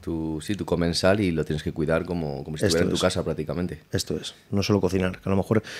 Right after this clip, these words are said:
Speaker 2: es una parte del negocio que los cocineros nos centramos mucho en cocinar y yo creo que el, donde está realmente la clave de esto, se presupone que si tú has estudiado cocina y has currado en buenos sitios,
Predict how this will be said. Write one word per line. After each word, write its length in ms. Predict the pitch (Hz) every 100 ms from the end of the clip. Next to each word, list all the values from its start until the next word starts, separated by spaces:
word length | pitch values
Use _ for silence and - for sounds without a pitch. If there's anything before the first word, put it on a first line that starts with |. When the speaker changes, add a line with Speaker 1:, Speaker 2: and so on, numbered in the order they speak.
| -
Speaker 2:
es 100 | -
una 160 | 117 107
parte 240 | 123 110
del 80 | 117
negocio 300 | 117 131 127
que 100 | 104
los 120 | 98
cocineros 300 | - 98 110
nos 120 | 117
centramos 280 | 113 110 117
mucho 200 | 117 117
en 60 | 113
cocinar 400 | 110 113 131 - - - - -
y 100 | -
yo 140 | 110 120
creo 160 | 123 123
que 100 | 120
el, 200 | 107 101
donde 200 | 101 98
está 200 | - 123
realmente 600 | 120 120 120 104 117 113
la 120 | 113
clave 240 | 104 113 110
de 80 |
esto, 280 | 127 - 120 - - - -
se 140 | -
presupone 440 | 101 98 98 113
que 60 | 107
si 100 | 101
tú 140 | 101
has 140 | 107 -
estudiado 300 | 98 104 101
cocina 440 | 95 - 113 101
y 80 | 98
has 300 | 98 - - -
currado 340 | 101 101 98
en 80 | 98
buenos 240 | 101 95
sitios, 480 | 104 107 110 131 -